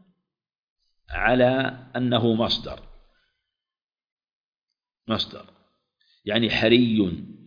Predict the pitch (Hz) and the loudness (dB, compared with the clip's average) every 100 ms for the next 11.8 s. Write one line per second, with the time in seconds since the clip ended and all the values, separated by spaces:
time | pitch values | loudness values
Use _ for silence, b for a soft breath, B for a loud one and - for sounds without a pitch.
0 | b b 104 113 104 104 98 117 110 101 | b b 0 0 2 -2 2 4 6 4
1 | 87 71 - - _ _ _ _ _ _ | 0 -8 -18 -20 _ _ _ _ _ _
2 | _ - 110 156 156 127 - 135 135 120 | _ -8 -4 2 4 4 2 0 2 2
3 | 131 147 - - - 98 107 107 107 104 | 2 -2 -6 -12 -6 0 0 0 -2 -2
4 | 123 120 151 143 - b b b b - | 0 2 0 -2 -8 b b b b -10
5 | 95 98 92 92 104 131 117 110 - 101 | -6 -4 -4 -4 -2 0 0 0 -2 -2
6 | 101 110 135 151 156 - - - 196 104 | 0 2 2 2 2 0 -10 -6 -2 -2
7 | - 90 73 - - _ _ _ _ _ | -2 -4 -6 -16 -20 _ _ _ _ _
8 | _ _ _ _ _ B B B B 113 | _ _ _ _ _ B B B B 4
9 | 120 143 135 127 120 - 127 117 110 104 | 8 10 8 2 0 0 -2 0 0 -2
10 | 76 - - _ _ _ _ _ _ _ | -6 -18 -20 _ _ _ _ _ _ _
11 | - 92 90 82 78 71 - | -16 -12 -10 -10 -12 -16 -18